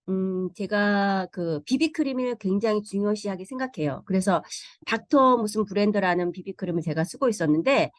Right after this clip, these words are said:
그, 그때 당시에 오십 불 정도, 육십 불 정도 했었어요. 근데 그게 똑 떨어진 거예요. 그래서, 음, 집사님한테,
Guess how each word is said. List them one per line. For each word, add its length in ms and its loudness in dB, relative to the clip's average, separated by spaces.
그, 560 -2
그때 760 -6
당시에 540 0
오십 400 -8
불 100 -6
정도, 420 2
육십 200 -8
불 100 -2
정도 260 2
했었어요. 720 0
근데 120 0
그게 220 -2
똑 200 -2
떨어진 360 0
거예요. 400 -2
그래서, 480 -4
음, 380 0
집사님한테, 720 0